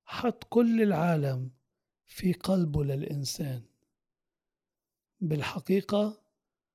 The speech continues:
بوقت قصير، لمحة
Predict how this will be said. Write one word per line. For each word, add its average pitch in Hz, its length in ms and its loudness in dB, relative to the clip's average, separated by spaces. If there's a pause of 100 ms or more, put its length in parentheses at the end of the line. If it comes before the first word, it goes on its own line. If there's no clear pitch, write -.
(640)
بوقت 185 600 2
قصير، 165 840 -2 (1400)
لمحة 196 760 2